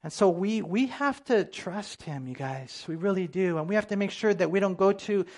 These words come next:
the world. Uh, they have their ways. Uh, we have to make sure that we don't compromise or go against his word. Uh, we see it throughout the scriptures how oftentimes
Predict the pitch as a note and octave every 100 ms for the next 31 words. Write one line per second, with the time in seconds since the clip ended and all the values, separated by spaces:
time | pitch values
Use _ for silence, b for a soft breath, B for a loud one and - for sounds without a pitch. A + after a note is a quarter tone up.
0 | B B - E3 D#3 F3+ G3 G3+ G#3 G#3
1 | - D#3 D3 C#3+ E3 F3+ F3+ E3 F3 E3
2 | E3 F3 F3+ F#3 F#3+ - - - D3+ C#3+
3 | D#3+ D#3+ - D#3+ D#3+ - E3 D3+ C#3+ D3+
4 | C3+ C3 - E3+ F3 E3+ E3+ E3 D3+ C3+
5 | D3+ D3+ C#3 C3+ - C3 C3+ C#3+ F3 F3+
6 | F#3 F#3 B B B B C#3+ C#3 D#3+ E3+
7 | - F3+ F3 E3 - D3+ D3+ C#3+ C#3 -
8 | E3+ E3+ D#3+ C#3+ - C#3 C#3+ D#3+ - D3+
9 | - C#3 C3+ C3 - -